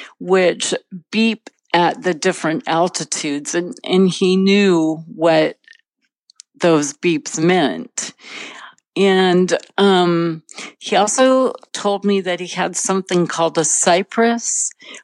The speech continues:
which was like the emergency chute. If, if he didn't pull the cord, it would automatically take over. So, um,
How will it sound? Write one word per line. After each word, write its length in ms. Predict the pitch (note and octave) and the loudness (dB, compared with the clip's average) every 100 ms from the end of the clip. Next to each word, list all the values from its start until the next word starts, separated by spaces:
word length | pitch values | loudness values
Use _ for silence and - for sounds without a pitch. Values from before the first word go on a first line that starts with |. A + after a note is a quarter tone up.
| _ | _
which 760 | F3+ F3+ F#3+ E3 A#2+ - - - | -4 0 2 0 -4 -6 -6 -10
was 840 | - - F3 F#3 F3 F3 E3+ D#3 - - _ - | -14 -14 -2 2 4 4 2 -2 -8 -12 _ -16
like 760 | D3 F#3 F#3 F#3+ G3 G#3 - - | -10 -8 -4 2 4 2 0 -12
the 540 | D#3+ F3+ D#3+ E3 E3 - | 0 2 4 4 2 -2
emergency 920 | E3+ E3+ E3+ D#3+ D#3 C3+ - D3 C3+ | 0 0 0 0 0 -2 0 0 0
chute. 580 | - - D3 C#3 E3+ - - | -2 -2 0 0 -4 -8 0
If, 320 | E3+ E3 - - | 0 0 -8 -2
if 180 | E3+ - | -2 0
he 200 | G#3+ G#3+ | -2 0
didn't 380 | A3 G#3 D#3+ | 2 2 0
pull 240 | - F3+ E3+ | 0 0 2
the 140 | E3 | 0
cord, 680 | - - E3 D#3+ D3 D3 - F#3+ | -4 -2 2 2 2 -2 -2 0
it 80 | |
would 180 | E3+ F3+ | 2 2
automatically 1000 | D#3 D#3 D#3 D3+ D3 - D3+ D3 D3 C#3+ | 2 -2 -4 -4 -6 -8 -6 -2 0 -2
take 340 | C3 - C3+ - | -4 -6 -4 0
over. 640 | F#3 G#3+ - A#1 A#1+ - _ _ _ | 2 2 0 -6 -8 -14 _ _ _
So, 840 | - - - E3+ E3 D#3+ D#3 D3+ - - - - _ | -8 -4 0 0 2 0 -2 -6 -12 -14 -14 -16 _
um, 420 | E3+ E3+ E3 D#3+ | -4 0 0 0